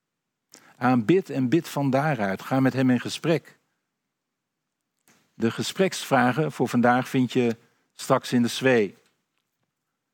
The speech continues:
Laten we samenvatten. We hebben gezien dat we overwinnen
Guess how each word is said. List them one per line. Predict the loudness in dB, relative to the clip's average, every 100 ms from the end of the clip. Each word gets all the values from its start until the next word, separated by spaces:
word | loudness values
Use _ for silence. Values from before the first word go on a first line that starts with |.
| _ _ _ _
Laten | 0 0 0
we |
samenvatten. | 2 4 4 2 0 0 -2 -10 -18 _ _ _ _ _ _ _ _ _ _ _ _ _ _ _ _ _ _ _ _ _ _ _ _ _ _ _ _ -20 -20 _
We | -2
hebben | 0 2
gezien | 0 0 2 2
dat | 2 2
we | 0 0
overwinnen | 2 0 0 0 0 0 -2 -6